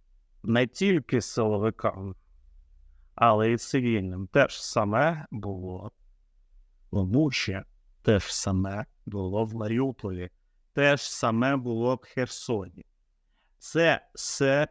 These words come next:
робить вище військове командування, підкреслюю, шановні українці,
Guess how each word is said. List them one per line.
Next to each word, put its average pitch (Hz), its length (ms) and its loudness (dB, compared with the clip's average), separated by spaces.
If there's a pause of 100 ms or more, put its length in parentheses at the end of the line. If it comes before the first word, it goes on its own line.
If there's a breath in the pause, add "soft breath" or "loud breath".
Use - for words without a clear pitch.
(140)
робить 113 640 0
вище 113 680 -2
військове 98 760 -4
командування, 98 1160 -4 (640)
підкреслюю, 98 840 0
шановні 98 800 -4
українці, 101 840 -4